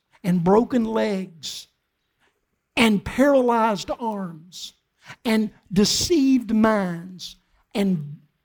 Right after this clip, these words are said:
blackened hearts. He's, he is pursuing people who bring him nothing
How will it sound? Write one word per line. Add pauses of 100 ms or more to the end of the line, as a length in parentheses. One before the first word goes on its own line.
(140)
blackened
hearts. (200)
He's, (180)
he
is
pursuing
people (100)
who
bring
him
nothing